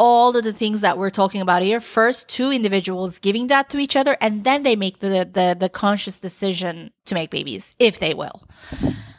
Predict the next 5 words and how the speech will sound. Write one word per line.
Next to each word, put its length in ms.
Um, 640
if 240
they 160
will. 320
They, 520